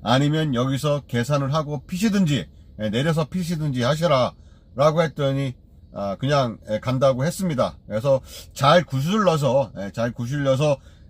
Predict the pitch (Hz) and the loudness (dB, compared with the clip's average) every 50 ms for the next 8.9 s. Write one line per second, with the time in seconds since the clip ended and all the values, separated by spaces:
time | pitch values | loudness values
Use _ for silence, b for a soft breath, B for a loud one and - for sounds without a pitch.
0 | b 107 107 101 101 101 101 - _ B B B B B B B B B B - | b -4 -4 -4 -4 -8 -12 -16 _ B B B B B B B B B B 2
1 | - 165 214 269 254 - 226 165 208 254 247 220 170 135 202 226 202 170 151 156 | 4 6 6 6 6 4 0 0 2 2 4 4 2 2 2 0 0 0 0 0
2 | 151 147 139 110 - - - - - - 247 254 247 226 214 - - 139 147 170 | 0 0 0 -2 -6 -16 -18 -12 -6 -4 0 2 2 2 0 0 0 0 0 0
3 | 208 185 156 175 165 160 156 151 151 151 - - - 135 156 165 202 220 156 180 | 0 -2 -2 -2 -2 0 0 -2 -2 -4 -6 -4 0 0 2 2 2 0 0 0
4 | 170 165 156 143 135 131 120 123 156 170 147 131 131 - - - - - - 92 | 0 0 0 0 2 2 2 2 4 4 4 4 2 0 -10 -20 -20 -20 -16 -12
5 | 95 98 98 92 87 85 - - - b b b b b b - - 156 180 196 | -10 -8 -8 -8 -10 -12 -14 -18 -20 b b b b b b 0 2 4 4 4
6 | 202 - - 143 156 165 165 147 151 160 170 214 269 - - - - - 139 123 | 4 2 0 0 2 2 2 2 2 2 0 0 -4 -6 -16 -20 -12 -10 -10 -8
7 | - - 170 156 160 190 180 160 175 165 160 147 123 127 117 120 160 196 185 131 | -6 -4 -4 -2 2 2 2 2 2 2 0 0 -2 -2 -4 -2 0 0 0 0
8 | 117 139 143 170 190 190 185 175 202 202 180 139 - - 139 135 139 131 | -2 -4 -2 -2 0 0 0 2 2 2 2 2 0 -4 -4 -4 -4 -6